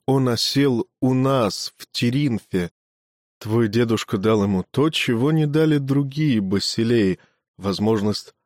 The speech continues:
открыто ненавидеть Косматова и мстить за Ликурга. К сожалению, враг Спартака ударил из-под тишка.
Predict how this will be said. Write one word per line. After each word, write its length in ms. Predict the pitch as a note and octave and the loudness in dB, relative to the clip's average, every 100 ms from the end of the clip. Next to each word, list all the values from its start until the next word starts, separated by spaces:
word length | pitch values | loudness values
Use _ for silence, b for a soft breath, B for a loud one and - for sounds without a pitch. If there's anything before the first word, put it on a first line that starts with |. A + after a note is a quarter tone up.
| _ - | _ -10
открыто 680 | A2 - - C3 A#2+ A#2+ | -10 -8 -4 -4 0 0
ненавидеть 680 | A2+ A2 A2 G#2+ A#2+ A2 - | 2 2 0 0 0 -2 -2
Косматова 840 | - G2+ - C3 D#3 D#3 C#3 C3+ b b b b | -4 -4 -2 -2 -2 0 0 0 b b b b
и 100 | G#2+ | -2
мстить 720 | G#2+ F#2 - - D3+ E3+ - - _ | 0 0 -2 -2 -2 -2 -4 -20 _
за 260 | A#2 A#2+ B2+ | -4 0 0
Ликурга. 800 | B2 - - A#2+ G2+ E2+ G2 F2+ b b _ _ | 0 -4 -6 -4 -4 -2 -4 -4 b b _ _
К 60 | - | -4
сожалению, 720 | A2+ G2 G2 G#2+ A#2 A#2+ A#2 | -2 0 0 2 2 0 0
враг 320 | F#2+ A2+ A2+ | 0 0 0
Спартака 640 | - - A2+ A#2 - A#2 A2+ | -4 -4 -2 -4 0 2 2
ударил 640 | A2+ A2 A2 A2 G#2+ G#2 _ | 2 2 2 2 0 -2 _
из-под 420 | - - _ G2+ _ - | -8 -8 _ -8 _ -6
тишка. 560 | G#2+ - - G2+ F2 | -4 -4 -6 -4 -4